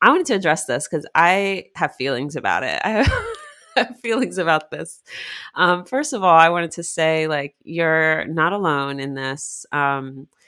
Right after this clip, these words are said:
I've, I too have had, well, first I started in, with evolutionary astrology. That's kind of, like,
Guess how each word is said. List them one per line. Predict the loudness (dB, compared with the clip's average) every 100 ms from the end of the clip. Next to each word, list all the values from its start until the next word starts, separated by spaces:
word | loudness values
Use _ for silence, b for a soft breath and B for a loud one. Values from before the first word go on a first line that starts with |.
| _ _ _
I've, | 4 4 4 -4 -18 -6
I | -4 -4 -6 _ -10
too | -4 -2 -2
have | -2 -4 -2
had, | -2 0 -2 -6 -16 _ _
well, | -10 -8
first | 0 0 0
I |
started | -2 2 2 2 -2 -4
in, | -6
with | -4 -2
evolutionary | -2 0 -2 -2 -4 -4
astrology. | -4 -2 0 0 -2
That's | -6 -8
kind | -8 -8
of, | -6
like, | -6 -8 _